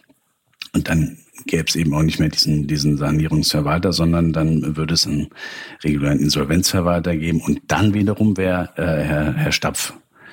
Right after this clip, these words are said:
dann, wenn er das dann werden sollte, der starke Mann. Auf jeden Fall der Insolvenzverwalter, der es dann wird, wäre der starke Mann.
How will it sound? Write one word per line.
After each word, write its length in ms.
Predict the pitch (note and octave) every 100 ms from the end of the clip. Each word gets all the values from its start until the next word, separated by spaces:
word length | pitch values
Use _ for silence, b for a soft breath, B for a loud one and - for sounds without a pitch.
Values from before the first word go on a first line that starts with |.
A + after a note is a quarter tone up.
| B B -
dann, 400 | - - C#2+ C2+
wenn 140 | C2
er 140 | B1+
das 180 | C2+ -
dann 260 | C2+ C2 C2 -
werden 480 | C#2+ C2+ A#1 - - -
sollte, 460 | - - C#2+ C#2+ C#2
der 260 | - B1+
starke 400 | - - - -
Mann. 280 | C#2 D2 C2+
Auf 160 | - -
jeden 180 | D#2 D2+
Fall 320 | D#2+ D2+ D2
der 160 | D2
Insolvenzverwalter, 960 | C#2+ D2 C#2+ D2 D#2 - C2+ - - -
der 160 | -
es 100 | -
dann 220 | - D3 C3
wird, 280 | C3 - D3+ B B B B B B -
wäre 320 | D#3+ D#3+ B2
der 360 | - G2+ - -
starke 420 | - - - -
Mann. 320 | - - -